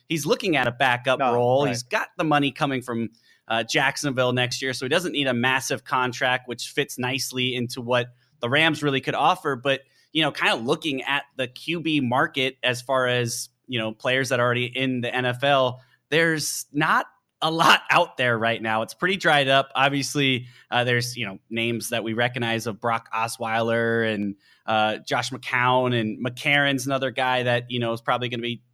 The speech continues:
Speaker 1: jumping around a little bit, and Matt Castle, Tom Savage, uh, Griffin. So there's not, like, a hot market out there. And I think out of those, I think he would
Speaker 2: No.
Speaker 1: kind of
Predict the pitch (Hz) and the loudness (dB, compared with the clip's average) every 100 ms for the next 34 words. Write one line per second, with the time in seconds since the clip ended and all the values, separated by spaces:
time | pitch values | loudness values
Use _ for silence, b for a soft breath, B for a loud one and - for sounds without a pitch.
0 | _ - 131 127 123 123 123 123 123 123 | _ -2 -2 0 0 2 2 0 0 0
1 | 117 123 123 120 110 104 101 _ 123 139 | 0 0 -2 -2 -4 -6 -8 _ -4 -4
2 | - - 139 131 - 135 131 123 - 147 | -4 -2 0 0 0 0 0 -2 0 0
3 | 139 - 135 131 131 131 123 117 - B | 0 0 2 2 2 2 0 -4 -8 B
4 | B B - 113 110 135 156 156 151 147 | B B -2 0 0 2 4 6 4 4
5 | 175 165 160 220 254 214 151 131 165 - | 2 2 2 4 4 4 2 2 2 2
6 | 139 156 180 147 127 123 131 131 135 220 | 4 4 4 4 4 4 2 2 2 0
7 | 202 - 147 170 143 123 202 165 131 139 | -4 0 2 4 4 4 4 4 2 -2
8 | - 214 185 131 151 160 98 165 139 135 | -2 -4 -4 -2 0 0 0 0 4 2
9 | 120 | 2